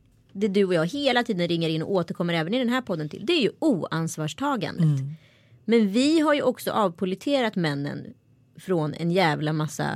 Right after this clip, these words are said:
Speaker 1: ansvar för att vi är så jävla bra. Vi är så jävla stolta, vi är så jävla coola och allt det där. Men en ansvarstagande man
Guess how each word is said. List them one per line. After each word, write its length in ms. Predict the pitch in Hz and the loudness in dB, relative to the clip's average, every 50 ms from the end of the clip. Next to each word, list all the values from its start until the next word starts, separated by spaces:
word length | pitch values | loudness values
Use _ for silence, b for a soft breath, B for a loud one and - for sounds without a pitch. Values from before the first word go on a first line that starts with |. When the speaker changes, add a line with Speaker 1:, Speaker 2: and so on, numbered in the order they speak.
| 156 - - | -6 -8 -6
Speaker 1:
ansvar 520 | - 196 170 151 151 - 220 220 - - - - - _ | -4 -2 -2 -2 -2 -2 -2 -2 -2 -2 -4 -10 -14 _
för 140 | - - 190 | -6 -2 -2
att 120 | 170 160 | -2 -2
vi 240 | 165 160 160 151 151 | -2 -2 -2 0 -2
är 40 | 156 | -4
så 120 | - - | -4 -2
jävla 260 | 175 165 151 160 170 190 | -2 -2 0 0 -2 0
bra. 360 | 208 254 196 - - - 170 - _ - | 2 2 2 2 0 -4 -8 -12 _ -6
Vi 140 | 175 180 | -4 -2
är 40 | 185 | -2
så 100 | 170 185 | 0 0
jävla 160 | 170 151 160 | -2 -2 -2
stolta, 360 | 156 - 214 208 190 170 - 180 | -4 -4 -2 -2 -2 -2 -4 -4
vi 40 | 165 | -4
är 20 | 160 | -4
så 60 | 165 | -4
jävla 140 | 151 147 147 | -4 -4 -4
coola 420 | - - 202 185 175 175 170 160 - | -4 -2 -2 0 0 0 0 0 0
och 60 | 135 | -2
allt 140 | 143 151 - | -4 -6 -8
det 60 | 156 | -10
där. 180 | - - - - b b b b b b b b b - | -10 -10 -10 -12 b b b b b b b b b -6
Men 120 | 208 220 | -4 -2
en 120 | 226 139 | 0 2
ansvarstagande 720 | - 240 240 226 226 - 214 214 - 269 277 277 285 262 240 | 2 2 2 2 0 -2 -4 -2 -2 -2 0 0 0 0 2
man 320 | 202 185 170 156 156 - | 2 2 2 0 0 -4